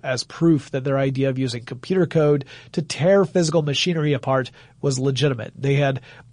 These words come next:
acquired some centrifuges, the exact same kind that Iran had been relying upon, and they had run several tests using code to change up the frequency at which the centrifuge would rotate. And they changed it repeatedly until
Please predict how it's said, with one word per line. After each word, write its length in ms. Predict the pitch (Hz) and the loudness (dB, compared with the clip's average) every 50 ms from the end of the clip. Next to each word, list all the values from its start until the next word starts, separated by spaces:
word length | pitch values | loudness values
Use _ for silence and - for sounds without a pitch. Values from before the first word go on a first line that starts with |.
| - | -6
acquired 580 | - 147 - - - 175 175 190 190 190 180 147 | -4 -4 -2 2 4 4 6 6 4 4 2 0
some 200 | - - 160 127 | 0 0 0 0
centrifuges, 760 | - - 196 214 175 208 208 - 208 202 165 180 180 170 143 | 0 -2 -2 0 2 0 0 2 0 2 4 4 2 2 2
the 100 | 139 123 | -2 -4
exact 400 | 113 123 110 170 170 180 - - | -6 -2 2 2 2 2 0 -2
same 280 | - - 180 170 160 170 | -2 -2 -2 -2 -4 -6
kind 480 | 160 117 135 147 147 147 147 147 139 | -8 -6 -2 0 0 0 0 0 -2
that 140 | 139 131 123 | -4 -4 -4
Iran 460 | 127 127 123 135 139 143 147 147 143 | -4 -2 0 0 2 2 2 0 -2
had 220 | 131 - 139 147 135 | -2 -4 -4 -2 -2
been 120 | 139 131 | -4 -4
relying 560 | 127 127 131 120 123 135 143 151 147 143 147 | -2 -4 -2 0 0 2 2 2 0 0 -2
upon, 420 | 147 123 131 139 143 139 143 143 131 - - - - - - - _ | -2 0 0 0 0 0 0 -2 -4 -10 -16 -20 -20 -20 -20 -10 _
and 120 | 170 165 160 | -2 0 2
they 180 | 180 180 180 | 2 4 4
had 200 | 175 160 170 160 | 4 4 4 2
run 420 | 147 147 156 165 175 185 190 185 - | 2 2 4 4 2 0 -4 -10 -14
several 360 | - - - 151 131 147 147 | -10 -4 -4 -2 0 -2 -2
tests 560 | 147 - 233 247 165 - - - - - - - | 0 2 2 2 2 0 -6 -10 -12 -10 -6 -4
using 320 | 135 135 127 143 139 135 | -2 -2 -2 -2 -6 -6
code 360 | - - - 131 127 131 135 | -8 -4 -2 -2 0 0 -2
to 80 | 143 135 | -4 -4
change 520 | 123 - - 143 135 143 151 156 135 135 | -4 -2 -2 -2 -2 -2 -4 -6 -4 -2
up 200 | 143 135 143 143 - | 0 0 -2 -2 -6
the 240 | - 123 139 127 117 | -6 -4 -4 -4 -4
frequency 880 | - - 196 208 - - 156 131 - - - 123 117 117 117 117 - | 0 0 0 2 2 0 -2 -2 -2 -6 -6 -4 -6 -6 -6 -8 -8
at 140 | - 131 123 | -10 -10 -8
which 300 | 139 135 123 120 - - | -6 -6 -4 -4 -6 -6
the 100 | - 123 | -4 -4
centrifuge 560 | - - 135 127 - 131 113 - 123 117 113 | -4 -4 -6 -6 -8 -10 -8 -8 -8 -8 -8
would 180 | 117 120 123 120 | -8 -8 -6 -2
rotate. 540 | 131 160 202 220 - - 120 - - - - - - - - - - _ | 2 2 4 4 2 -2 -8 -12 -12 -16 -20 -20 -20 -20 -20 -20 -16 _
And 120 | - 127 | -8 -8
they 80 | 127 131 | -8 -6
changed 360 | 123 - 165 165 156 147 143 | -2 -2 -2 -2 -2 -2 -4
it 80 | 170 160 | -4 -2
repeatedly 640 | 160 156 139 170 196 208 196 180 175 185 190 196 202 | -2 -2 0 2 2 4 4 4 4 4 2 2 2
until 640 | - 165 165 156 143 - 170 185 185 185 190 185 | 0 -2 -2 -4 -2 2 4 4 4 4 2 0